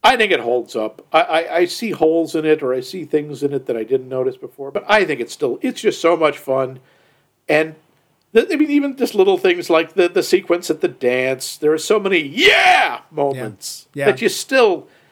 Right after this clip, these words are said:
Speaker 1: you still, I, I still get a charge out of when, you know, George shoves the ginger down onto the floor.
Speaker 2: Yeah.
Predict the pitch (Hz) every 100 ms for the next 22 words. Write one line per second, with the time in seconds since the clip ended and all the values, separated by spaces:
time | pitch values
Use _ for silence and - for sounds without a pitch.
0 | _ _ 302 294 - 240 202 214 214 208
1 | - 190 170 131 - - 131 135 131 123
2 | 123 113 127 123 120 _ _ _ _ _
3 | 135 117 _ _ 131 127 - - - 127
4 | 123 - 120 - 143 123 135 123 131 -
5 | 127 135 160 - - 147 139 123 123 120
6 | 139 135